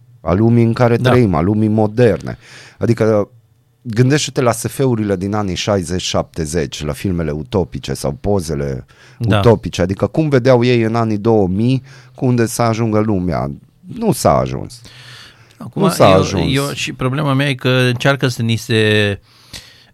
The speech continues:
Speaker 2: uh, prezinte situația asta că e sub control, când de fapt nu cred că e.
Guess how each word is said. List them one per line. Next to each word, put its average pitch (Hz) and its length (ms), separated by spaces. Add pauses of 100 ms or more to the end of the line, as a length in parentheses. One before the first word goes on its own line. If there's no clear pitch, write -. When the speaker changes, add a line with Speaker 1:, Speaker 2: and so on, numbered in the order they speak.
(100)
Speaker 2:
uh, 98 760
prezinte 113 540
situația 123 500
asta 117 220
că 104 220 (840)
e 110 200
sub 101 220
control, 95 560 (100)
când 101 200
de 101 60
fapt 104 280
nu 110 120
cred 95 280
că - 140
e. 87 220